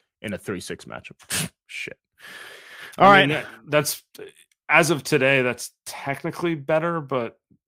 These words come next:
Speaker 2: who knows? They're
Speaker 1: I mean, we just watched the Warriors play, and you're like, "Is that better?" 'Cause they're going to Sacramento, and Sacramento has the best offense in the N B A, so they might
Speaker 2: Right
Speaker 1: go for
Speaker 2: now, they,
Speaker 1: one seventy.
Speaker 2: you know, you know what? That's the other thing.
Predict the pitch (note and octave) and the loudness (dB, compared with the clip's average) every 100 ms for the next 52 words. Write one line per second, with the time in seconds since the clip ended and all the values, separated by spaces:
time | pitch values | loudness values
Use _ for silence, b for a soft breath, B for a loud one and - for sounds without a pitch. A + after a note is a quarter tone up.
0 | _ C3 D3 G2 F#2+ F#2+ A2+ - A#2+ F3+ | _ -8 -6 -6 -8 -12 -12 -4 0 2
1 | C3 D#3+ D#3+ C#3 B2+ B2+ - - A#2+ A2+ | 2 4 4 2 4 4 4 2 2 0
2 | G#2 - B2+ A2 A2+ G#2 G#2+ B2 G3+ G3 | -2 -6 -6 -4 -4 -4 -4 4 4 6
3 | G#3+ A3+ G#3 F3+ C3 A2+ - B2 A2+ D#3 | 6 6 2 -4 -4 -6 -10 -8 -2 0
4 | D3+ D#3 D3+ D3 D3+ D3 C3+ C3+ C#3+ D3 | 0 -2 0 0 0 0 -2 -4 -2 0
5 | C#3+ C#3 B2+ B2+ B2 B2+ A#2 B2+ A2 A#2 | 0 0 -4 -4 -2 -4 -4 -8 -8 -10
6 | A2+ A2+ A2+ F#2+ - G2+ F#2+ B2 C3+ D#3+ | -8 -6 -4 -6 -8 -12 -8 -4 2 4
7 | D#3+ D#3 D3+ D3 B2 C#3 A#2 F#2 - D#3 | 6 6 6 4 2 -2 -4 -8 -2 2
8 | A3 A#3 F#3+ G#3 A3 G#3 G#3 C3+ F3 F3 | 2 2 0 0 2 2 0 0 -2 -2
9 | - F#3+ A2 A2+ A#2+ - C#3+ D3 | -4 -2 -2 -2 -4 0 0 0